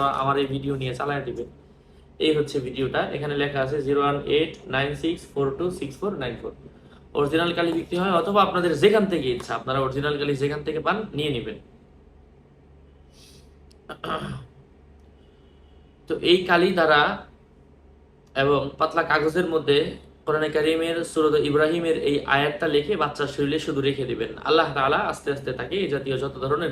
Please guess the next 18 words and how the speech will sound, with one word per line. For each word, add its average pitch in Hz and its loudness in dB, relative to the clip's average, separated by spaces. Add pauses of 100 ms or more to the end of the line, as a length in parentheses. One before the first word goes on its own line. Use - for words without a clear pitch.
কঠিন 156 -4
থেকে 143 -8
কঠিন 143 -2
রোগ 156 0
হবে, 160 -4 (600)
রোগ 180 2
থেকে 170 -2
হেফাজত 165 0
করবে, 180 0
এবং 143 -2
যদি 151 0
হয়েও 170 6
যায় 220 0
সেটা 147 0
থেকে 143 -4
আল্লাহ 135 0
পাক 135 -4
তাকে 151 -2